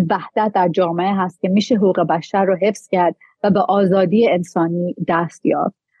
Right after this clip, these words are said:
وحدت باید اصل راهنما و هدایت کنندهٔ بشریت برای ساختن جامعه‌ای بر اساس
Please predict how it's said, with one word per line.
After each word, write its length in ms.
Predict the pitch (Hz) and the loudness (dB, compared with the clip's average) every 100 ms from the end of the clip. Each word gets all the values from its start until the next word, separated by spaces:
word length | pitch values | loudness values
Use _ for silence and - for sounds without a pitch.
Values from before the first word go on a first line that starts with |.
| _ _ | _ _
وحدت 380 | 214 208 208 254 | 0 2 0 0
باید 220 | 247 226 247 - | 2 0 0 -4
اصل 420 | 240 254 - 247 | -4 -4 0 2
راهنما 680 | 208 196 196 208 190 185 220 | 4 2 2 0 0 0 2
و 20 | |
هدایت 440 | 214 202 175 175 175 | 2 0 0 0 -2
کنندهٔ 400 | 202 180 180 202 | -4 -2 0 0
بشریت 680 | 190 185 180 165 160 180 190 _ _ _ | 0 -2 0 2 2 2 0 _ _ _
برای 280 | 196 202 226 | 0 2 2
ساختن 640 | - - 196 196 214 226 | 0 -2 -2 0 -2 2
جامعه‌ای 440 | 208 190 175 175 185 | 2 2 0 0 2
بر 160 | 180 | 2
اساس 260 | 170 170 | 2 0